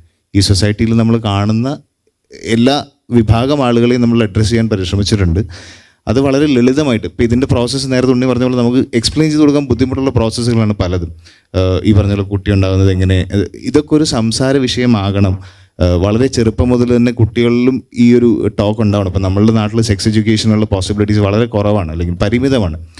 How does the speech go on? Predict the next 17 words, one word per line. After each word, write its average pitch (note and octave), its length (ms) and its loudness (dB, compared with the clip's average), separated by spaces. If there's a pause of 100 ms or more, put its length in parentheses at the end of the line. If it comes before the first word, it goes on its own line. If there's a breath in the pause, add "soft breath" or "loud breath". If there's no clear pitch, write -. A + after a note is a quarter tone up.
(180 loud breath)
ഇപ്പോൾ A2 240 0 (140)
ഒരുപാട് A#2 280 2
ലിബറലായി A2+ 400 0
വരുന്നുണ്ടെങ്കിൽ G2+ 480 0
പോലും. D#2+ 300 -2 (220)
അപ്പം F2+ 180 -2
ഇങ്ങനത്തെ A#2+ 420 0
കോൺവെർസേഷൻസ് C3 680 0
ഒക്കെ C3 140 -2
ഇനീഷ്യേറ്റ് B2 440 0
ചെയ്യുക B2+ 520 0 (340 soft breath)
എന്നുള്ള B2 280 0
ഉദ്ദേശം B2 400 0
കൂടി C3+ 160 2
ഈ B2+ 60 2
സിനിമയ്ക്കുണ്ട്. G#2 460 2
അത്, G2 140 2